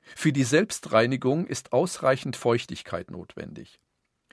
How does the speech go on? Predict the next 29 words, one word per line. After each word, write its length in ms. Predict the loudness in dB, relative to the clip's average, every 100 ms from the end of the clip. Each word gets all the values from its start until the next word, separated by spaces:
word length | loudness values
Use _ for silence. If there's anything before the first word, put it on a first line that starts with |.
| _ 0
Der 120 | 2
Luftstrom 720 | 2 -4 -12 -10 0 2 2
vom 220 | 0 -2 -2
C-P-A-P-Gerät 1200 | -4 -4 0 -2 -2 -2 -2 0 2 4 2 -2
mit 200 | -6 -2
kalter 380 | 0 0 0 0
Luft 320 | 0 -2 -14 -20 -8
enthält 440 | -6 -2 0 0
zu 300 | -2 -4 -2
wenig 320 | 0 0 -2 -4
Feuchtigkeit. 840 | -2 -4 -8 -16 -10 -10 -10 _ _ _ _ _ _ _ -16
Fehlt 400 | 2 4 4 -2
die 100 | -6
Feuchtigkeit, 840 | -2 -4 -4 -10 -8 2 2 2 -10 -20 -6
kann 200 | -2 -2
es 160 | -2
zur 200 | -2 2
Austrocknung 800 | 4 2 0 0 0 0 -2 0
der 140 | 2 2
Nasenschleimhäute 1040 | 2 2 -2 -4 2 2 2 -4 -4 -10
kommen, 400 | -8 -6 -6 -10 -14 -10 -4
was 200 | -4 -2
zum 180 | 0
Beispiel 500 | 4 4 4 -2 -2
Nasenbluten 840 | 0 2 2 2 -6 -8 -10 -12 -14
zur 160 | -12
Folge 380 | -4 -2 -2 -4
haben 280 | -6 -10 -12
kann. 380 | -12 -12 -14